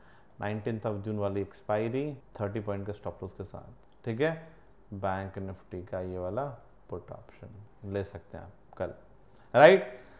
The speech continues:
चलिए, स-, बाइंग मैंने बता दिया है, सेलिंग बता दिया है। अब बॉक्स, अब देखो, अब स्कैल्पिंग में सेलिंग कैसे होगा समझते हैं। रेजिस्टेंस के आसपास आज क्या हुआ, आज बिल्कुल स्कैल्पिंग के रेजिस्टेंस पे सेल हुआ, नीचे आ गया, on the move हमारा बैंक निफ्टी नीचे आ गया।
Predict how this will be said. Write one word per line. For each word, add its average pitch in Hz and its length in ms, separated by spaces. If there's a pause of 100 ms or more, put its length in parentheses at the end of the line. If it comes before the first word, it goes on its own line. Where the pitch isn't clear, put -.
(260)
चलिए, 95 380 (160)
स-, 143 260
बाइंग 131 340
मैंने 135 140
बता 123 180
दिया 127 200
है, 135 60
सेलिंग 127 300
बता 117 180
दिया 120 200
है। 151 120 (360)
अब 170 360
बॉक्स, 160 520
अब 123 120
देखो, 117 180
अब 151 220
स्कैल्पिंग 147 720
में 135 400
सेलिंग 180 360
कैसे 139 240
होगा 98 220
समझते 107 460
हैं। 98 220
रेजिस्टेंस 110 440
के 104 120
आसपास - 540 (220)
आज 135 240
क्या 165 140
हुआ, 160 300 (520)
आज 127 280
बिल्कुल 135 320
स्कैल्पिंग 135 540
के 151 80
रेजिस्टेंस 127 460
पे 139 100
सेल 135 220
हुआ, 139 280
नीचे 120 300
आ 95 120
गया, 92 320
on 110 220
the 107 120
move 104 140
हमारा 95 260
बैंक 98 260
निफ्टी 104 160
नीचे 101 240
आ 87 80
गया। 87 180